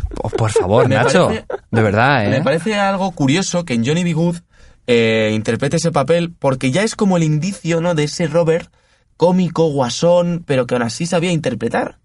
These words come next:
Speaker 2: porque, eh, no era, no era siempre el mismo personaje. Yo lo he visto en otras películas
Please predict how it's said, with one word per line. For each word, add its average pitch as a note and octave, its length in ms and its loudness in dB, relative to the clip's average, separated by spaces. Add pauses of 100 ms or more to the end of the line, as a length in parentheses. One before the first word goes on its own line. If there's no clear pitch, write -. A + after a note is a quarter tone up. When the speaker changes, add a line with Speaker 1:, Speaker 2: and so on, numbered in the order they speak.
Speaker 2:
porque, G#2+ 440 -8
eh, G#2 40 -6
no A2+ 160 0
era, C3+ 240 2
no C3+ 140 2
era C3+ 120 2
siempre B2 280 -2
el A#2 40 2
mismo A#2 200 0
personaje. A#2 540 -4 (380)
Yo - 80 -6
lo F#3 40 0
he G#3+ 40 0
visto A#3+ 180 -2
en C3 60 0
otras B2 200 -2
películas C#3+ 480 -4